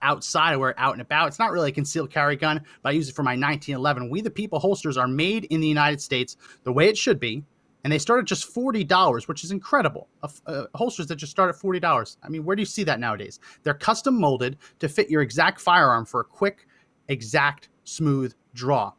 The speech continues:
And if, if for whatever reason it snags on your belt or it doesn't feel right, send it back and they'll make it right, like any American company should. They have thousands of different options and configurations to choose from, plus a selection of custom printed holsters,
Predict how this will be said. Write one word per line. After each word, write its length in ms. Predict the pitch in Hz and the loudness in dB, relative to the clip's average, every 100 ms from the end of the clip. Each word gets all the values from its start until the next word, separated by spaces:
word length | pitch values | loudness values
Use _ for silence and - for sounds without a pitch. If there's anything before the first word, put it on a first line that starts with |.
| _ _ _ | _ _ _
And 100 | 131 | -10
if, 140 | 120 - | -10 -10
if 120 | 127 | -10
for 100 | - | -4
whatever 260 | 143 165 180 | 0 2 2
reason 280 | 180 147 139 | 0 0 -4
it 60 | |
snags 520 | - 175 170 175 156 | -4 2 4 2 0
on 80 | 160 | -2
your 120 | 151 | -2
belt 300 | 127 151 156 | 2 2 4
or 160 | 120 120 | 2 -4
it 120 | 117 113 - | -10 -16 -6
doesn't 320 | 151 160 - _ _ - | -4 -4 -8 _ _ -20
feel 260 | - 185 170 | -6 -2 0
right, 280 | 151 151 - | 0 0 0
send 180 | 208 214 | -4 -2
it 80 | |
back 300 | - 151 165 - | 0 0 0 -6
and 120 | 165 | -4
they'll 80 | 196 | -4
make 180 | 170 - | -4 -8
it 60 | |
right, 260 | - 143 - _ _ _ | -8 -8 -10 _ _ _
like 160 | 143 175 | -4 0
any 160 | 196 | 0
American 400 | 170 151 143 - | 2 2 0 -2
company 320 | - 131 131 | -8 -6 -6
should. 300 | 147 - - - _ _ _ | -8 -8 -10 -12 _ _ _
They 100 | 156 | 0
have 100 | 143 | 0
thousands 480 | - 175 226 202 190 | 0 2 2 0 -4
of 100 | 151 | -2
different 280 | 170 170 131 | -4 -2 2
options 360 | 165 - 185 | 2 0 -6
and 100 | 147 | -6
configurations 680 | - 127 180 160 160 151 151 | -8 -6 -6 -2 -4 -4 -10
to 100 | 151 | -10
choose 280 | - 127 113 | -10 -10 -10
from, 240 | - 110 | -10 -10
plus 240 | - 202 - | -4 -4 -4
a 40 | |
selection 360 | - 180 - 147 | 0 0 0 -8
of 80 | |
custom 360 | - 190 - 175 | -4 -6 -4 -6
printed 280 | 170 208 - | -6 -6 -6
holsters, 440 | 120 107 - 127 | -8 -8 -12 -16